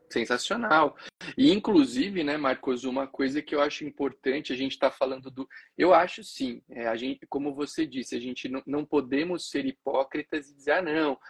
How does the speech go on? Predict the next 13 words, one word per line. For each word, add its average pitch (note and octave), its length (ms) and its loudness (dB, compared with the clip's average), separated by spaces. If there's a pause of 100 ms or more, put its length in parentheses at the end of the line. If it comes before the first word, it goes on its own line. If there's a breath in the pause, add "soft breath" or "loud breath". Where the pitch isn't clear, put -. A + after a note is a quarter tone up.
(200 loud breath)
largue D3+ 440 6
tudo D#3+ 460 -2
por D3 220 -6
amor C3+ 500 -2
ao B2+ 120 -6
trabalho, B2 760 0
à B2 60 -4
cidade, B2 760 -4
esqueça - 480 -8
o C3 40 -12
dinheiro." B2 340 -4
Até - 180 -4
porque F3 540 0